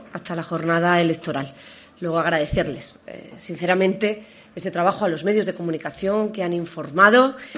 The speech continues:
y que han hecho, bueno, pues llegar nuestras propuestas, las de todos los candidatos,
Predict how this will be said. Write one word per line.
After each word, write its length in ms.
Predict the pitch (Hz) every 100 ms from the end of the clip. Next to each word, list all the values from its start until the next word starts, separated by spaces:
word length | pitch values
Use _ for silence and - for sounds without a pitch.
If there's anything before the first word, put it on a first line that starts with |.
| - -
y 80 | 185
que 160 | 180 175
han 100 | 170
hecho, 440 | 170 - 196 196
bueno, 180 | 190 285
pues 120 | - 180
llegar 260 | 190 - - 208
nuestras 600 | 190 180 - 170 160 160
propuestas, 760 | 170 - 202 208 - 247 262
las 180 | 240 220
de 80 | 180
todos 260 | 208 190
los 140 | 175 -
candidatos, 840 | 160 156 160 175 - 196 202